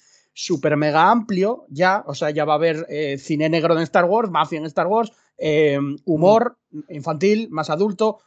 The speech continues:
Speaker 1: mm, más de universo expandido, más de no sé qué, y, y, y entonces, bueno, al final es que es, eh, yo veo muy difícil que te guste todo, todo, todo, porque es que, eh, es muy amplio, cada vez más.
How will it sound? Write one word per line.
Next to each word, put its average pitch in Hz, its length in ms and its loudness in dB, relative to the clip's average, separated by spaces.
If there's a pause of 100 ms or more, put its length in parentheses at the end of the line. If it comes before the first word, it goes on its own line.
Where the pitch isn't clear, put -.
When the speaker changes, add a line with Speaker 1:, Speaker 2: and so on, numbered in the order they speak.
(140)
Speaker 1:
mm, 143 400 -12
más 151 460 0
de 143 680 -2
universo 156 300 -2
expandido, 202 480 2
más 160 180 0
de 156 80 -4
no 147 80 -4
sé 143 140 -8
qué, 233 220 4 (360)
y, - 120 -12
y, 151 460 -8
y 151 40 0
entonces, 135 320 -2
bueno, 139 220 2
al 131 160 0
final 143 280 0
es 160 120 -2
que - 100 0
es, - 180 -4
eh, 165 280 -6
yo 165 160 4
veo 269 120 6
muy 175 140 2
difícil 147 340 -4
que 143 120 -6
te 139 100 -6
guste 151 460 -4 (400)
todo, 156 260 4
todo, 139 300 0
todo, 220 320 0
porque 147 240 -6
es 151 100 -10
que, 190 120 -4
eh, 160 380 -6
es 170 160 -6
muy 196 220 0
amplio, 196 320 -2
cada 139 220 0
vez 226 140 4
más. 254 300 -6